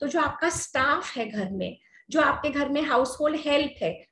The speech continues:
जो दीदी भैया आप लोगों को help करते हैं, जो हमारे घर में काम करने आते हैं, जो हमको help, जो हमारे vegetables हमारे लिए लेके आते हैं, food लेके आते हैं, जो हमारे driver भैया हैं, जितने भी लोग हैं, सब में भगवान है, है ना? तो हम हर एक से अच्छे से बोलेंगे,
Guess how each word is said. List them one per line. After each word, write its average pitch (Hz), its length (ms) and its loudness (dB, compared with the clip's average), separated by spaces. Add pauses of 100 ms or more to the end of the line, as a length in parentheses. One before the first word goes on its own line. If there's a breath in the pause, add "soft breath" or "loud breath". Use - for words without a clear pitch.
जो 285 120 -2
दीदी 277 260 -4
भैया 277 280 2
आप 254 160 -2
लोगों 254 220 2
को 269 100 -2
help 247 340 -2
करते 214 260 -6
हैं, 220 120 -8
जो 262 100 -6
हमारे 233 240 -4
घर 254 140 -8
में 277 120 -6
काम 320 260 4
करने 233 280 0
आते 196 280 -6
हैं, 220 300 -12 (280 loud breath)
जो 285 120 -4
हमको 294 300 -2
help, 302 260 0
जो 294 120 -2
हमारे 269 280 0
vegetables 240 600 -2
हमारे 233 320 -2
लिए 226 120 0
लेके 220 280 -4
आते 214 240 -4
हैं, 233 80 -6
food 302 300 -4
लेके 247 260 2
आते 214 260 -2
हैं, 226 80 -6 (260 loud breath)
जो 277 120 4
हमारे 262 260 6
driver 240 440 4
भैया 233 320 2
हैं, 214 320 -4 (100)
जितने 294 280 0
भी 494 140 8
लोग 392 220 4
हैं, - 440 -2
सब 240 240 2
में 320 120 4
भगवान 285 420 0
है, 262 240 -6 (180)
है 320 120 0
ना? 554 100 -4 (440 soft breath)
तो 339 60 2
हम 427 460 2 (160)
हर 311 120 2
एक 330 180 2
से 392 120 -2
अच्छे 247 340 0
से 247 160 2
बोलेंगे, 190 600 -4